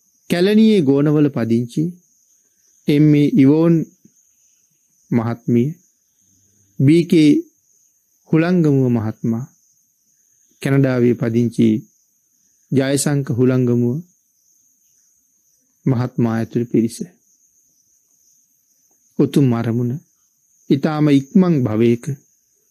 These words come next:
ඊටාමත්ම කෙටි කාලයකින්, සැප සහිත ප්‍රතිපදාවකින් වහවහ චතුරාර්ය සත්‍ය ධර්මය අවබෝධ කරගන්න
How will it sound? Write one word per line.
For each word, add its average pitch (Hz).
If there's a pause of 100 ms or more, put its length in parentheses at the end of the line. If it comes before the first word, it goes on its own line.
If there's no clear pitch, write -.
(140)
ඊටාමත්ම 165
කෙටි 185
කාලයකින්, 113 (580)
සැප -
සහිත 170
ප්‍රතිපදාවකින් 120 (880)
වහවහ 131 (160)
චතුරාර්ය 151
සත්‍ය 165
ධර්මය 135
අවබෝධ 123
කරගන්න 113